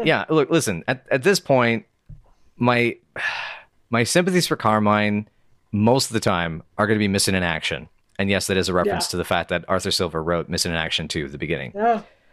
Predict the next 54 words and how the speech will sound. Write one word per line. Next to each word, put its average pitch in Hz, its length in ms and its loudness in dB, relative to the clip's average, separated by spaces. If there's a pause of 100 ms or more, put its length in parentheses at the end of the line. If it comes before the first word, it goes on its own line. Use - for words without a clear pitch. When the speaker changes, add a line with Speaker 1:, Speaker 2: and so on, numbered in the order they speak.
(460)
Speaker 1:
He - 180 -10
Speaker 2:
I - 60 4
was 605 100 8
Speaker 1:
did. 233 200 6
Speaker 2:
lo- 180 80 -12 (220)
Speaker 1:
I 320 100 4
did 403 200 6
not 440 180 0
even 427 160 -4
find 427 340 0
that. 196 200 -2
That's 269 120 -2
Speaker 2:
I 113 80 4
was, 113 160 0
Speaker 1:
cool. 285 100 0
Speaker 2:
I 107 80 2
was, 104 160 -2
I, 107 220 2
I 107 120 0
looked 107 200 0
that 101 140 2
up - 260 -4
a 104 60 0
little 95 200 4
earlier, 92 360 2
and 92 260 -2
I've 85 220 -4
been 92 100 -4
holding 87 240 0
it 87 40 -2
in 85 40 -4
my 85 80 0
back 82 220 -2
pocket 80 240 -4
for 82 80 -6
the 76 40 -2
last, 78 160 -2
like, 78 120 -4
five 78 200 -4
minutes. 76 280 -8 (360)
Um, 92 380 -2
anyway, 110 300 -2 (400)
uh, 95 480 0 (640)
<laughs> - 640 -12
but 113 220 0
yeah, 123 280 2
it's, - 380 0
it's 147 220 0
a, 131 340 4
but 170 120 0
that 240 120 4
being 220 160 2
said, 85 300 0
um, 110 400 0